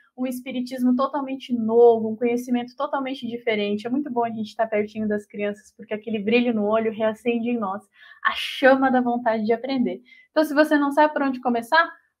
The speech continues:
vai pra evangelização. A evangelização é saudável, a evangelização é saúde.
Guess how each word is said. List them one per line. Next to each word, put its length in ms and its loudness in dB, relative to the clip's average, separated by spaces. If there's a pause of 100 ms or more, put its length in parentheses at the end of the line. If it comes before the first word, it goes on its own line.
vai 120 8
pra 100 10
evangelização. 920 4
A 60 4
evangelização 760 2
é 60 0
saudável, 680 2 (140)
a 160 0
evangelização 800 0
é 60 -2
saúde. 840 -4